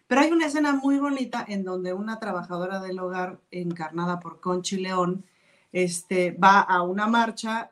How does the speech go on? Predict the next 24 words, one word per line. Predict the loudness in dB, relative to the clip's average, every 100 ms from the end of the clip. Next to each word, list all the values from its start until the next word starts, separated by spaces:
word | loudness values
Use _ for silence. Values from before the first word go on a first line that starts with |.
| _
y, | -10 -8 -6 -8 -12
y | -14
con | -8 -6 -4
su | -4
guante | 0 2 2 -2 -4
y |
con | -4 -6
su | -6 -4
pañuelo | -2 0 -2 -4 -6 -6
y | -6
dice | -6 -6 -6
que | -4
lo | -4
que | -2
va | -2
a | -2
hacer | -4 -4
es | -6
que | -8 -16
en |
la | -16
estatua | -10 -6 -6 -4 -4
de | -4
Cuauhtémoc, | -10 -8 -6 -6 -6